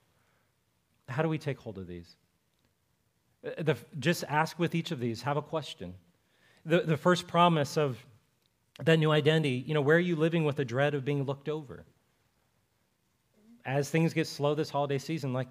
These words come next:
really think about it. Like, what are all the things that I tend to look, turn to, like, really want the attention for?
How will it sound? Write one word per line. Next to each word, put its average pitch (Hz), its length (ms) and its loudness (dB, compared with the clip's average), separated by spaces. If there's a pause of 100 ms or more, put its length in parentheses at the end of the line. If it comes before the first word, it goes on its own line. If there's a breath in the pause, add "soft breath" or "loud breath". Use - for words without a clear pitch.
(200)
really 196 280 -2
think - 180 -6
about 120 200 0
it. 110 40 -4
Like, 117 160 -6
what 175 140 0
are 214 80 -2
all 196 100 -2
the 160 100 -2
things 143 280 -4
that 135 100 -2
I 120 80 -2
tend 131 240 -6
to 120 60 -6
look, 117 320 -8
turn 123 300 -6
to, 80 340 -14
like, 107 160 -8 (360 loud breath)
really 143 300 2
want 151 160 0
the 147 80 -2
attention 113 460 -8
for? - 280 -20